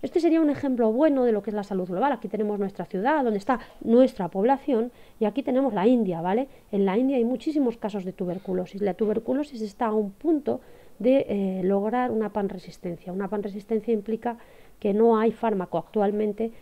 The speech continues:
que pueda curar esa enfermedad, ¿no? Ahora mismo hay mucha multiresistencia, pero esto fácilmente puede pasar,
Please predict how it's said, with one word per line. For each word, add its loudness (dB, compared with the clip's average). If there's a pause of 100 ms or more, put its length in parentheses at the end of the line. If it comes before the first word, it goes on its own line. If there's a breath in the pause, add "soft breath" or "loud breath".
(120 loud breath)
que -2
pueda 0
curar -2
esa -6
enfermedad, -10 (120)
¿no? -12 (1300 loud breath)
Ahora 0
mismo 2
hay 2
mucha -2
multiresistencia, -8 (360 loud breath)
pero 4
esto 2 (140)
fácilmente 2
puede 2
pasar, -2